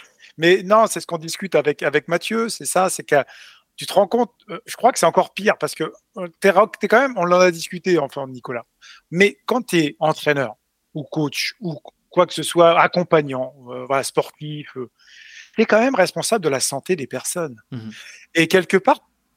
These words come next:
Speaker 1: t'es censé quand même pas faire n'importe quoi. Et, et, et, euh, c'est un petit peu comme le côté médecin. Mais, enfin, il y a une profession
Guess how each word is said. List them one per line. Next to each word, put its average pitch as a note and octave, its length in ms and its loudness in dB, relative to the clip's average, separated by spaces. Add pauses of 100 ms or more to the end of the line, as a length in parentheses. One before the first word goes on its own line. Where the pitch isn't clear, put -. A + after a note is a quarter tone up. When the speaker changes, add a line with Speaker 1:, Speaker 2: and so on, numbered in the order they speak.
(160)
Speaker 1:
t'es E3 100 -8
censé E3 380 0
quand D3+ 120 6
même D#3+ 180 4
pas C#3 100 2
faire C3+ 220 -2
n'importe D3+ 500 -2
quoi. F#3+ 400 4
Et, D#3 140 -6
et, D3 680 -4
et, C#3 40 0
euh, C3+ 160 -8
c'est - 160 -2
un D#3 80 4
petit D#3+ 180 -10
peu F#3 160 2
comme C#3 200 2
le C3+ 80 -4
côté C#3 260 -4
médecin. E3+ 440 0
Mais, C#3+ 180 -4
enfin, C#3 180 -2 (460)
il C#3+ 80 -4
y E3+ 40 4
a F#3+ 40 6
une G3+ 80 0
profession G#3+ 680 -2